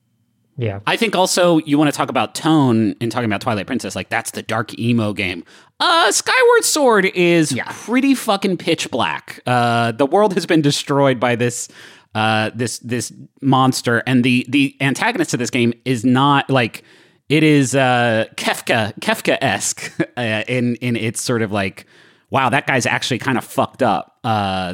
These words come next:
Speaker 2: there, there is stuff in Skyward Sword that it, I mean, your, your sword is sentient. Like, there is stuff going on here that is, like, asks some existential questions that Zelda has been a little bit, uh, afraid to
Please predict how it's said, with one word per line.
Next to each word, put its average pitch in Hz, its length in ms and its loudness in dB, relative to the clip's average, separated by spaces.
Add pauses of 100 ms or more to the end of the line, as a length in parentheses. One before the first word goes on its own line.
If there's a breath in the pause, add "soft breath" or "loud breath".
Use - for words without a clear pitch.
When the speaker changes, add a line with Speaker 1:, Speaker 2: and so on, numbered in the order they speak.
Speaker 2:
there, 131 140 -2
there 151 200 2
is 156 100 0
stuff 143 300 0
in 117 100 0
Skyward 110 380 0
Sword 107 600 -2
that 98 180 -2
it, 104 120 -4
I 135 60 2
mean, 180 200 6
your, 170 140 6 (100)
your 156 180 2
sword 180 280 -2
is 156 100 0
sentient. 120 680 -2
Like, 110 180 -4
there 135 120 0
is 131 140 0
stuff 160 320 0
going 127 280 0
on 135 140 0
here 113 180 -4
that 92 140 -6
is, 92 160 -8
like, 87 260 -10 (320 loud breath)
asks - 340 -2
some 110 260 2 (140)
existential 151 680 0
questions 104 540 0
that 113 240 -2
Zelda 127 260 2
has 117 160 0
been 117 160 2
a 117 60 2
little 151 220 2
bit, 123 360 0
uh, 113 460 2
afraid 123 500 0
to 95 440 -2